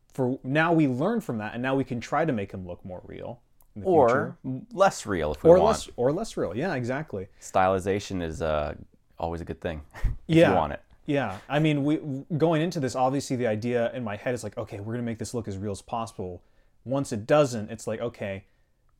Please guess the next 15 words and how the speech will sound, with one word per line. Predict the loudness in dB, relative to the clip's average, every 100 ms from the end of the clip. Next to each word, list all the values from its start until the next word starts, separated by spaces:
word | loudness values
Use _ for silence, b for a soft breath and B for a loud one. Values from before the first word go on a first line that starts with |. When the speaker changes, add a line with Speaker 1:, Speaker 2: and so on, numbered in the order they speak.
| -8
Speaker 1:
uh, | -2 0 0
let's | -2 -4
lean | -4 -2 -2 -4
into, | -6 -8 -6
like, | -6 -6
something | -8 -8 -6
like | -8 -8
Sin | -6 -4 -4
City | -6 -6 -4 -8 -8
Speaker 2:
Mm-hmm. | -6 -4 -2
Speaker 1:
or, | 0 -2 -4
um, | -8 -8 -8 -10 -12 -16 _ _ _ _ -20 _ _ _
something | -2 2 4
wi-, | 4 2
hyper, | 2 0 2 0 0 -4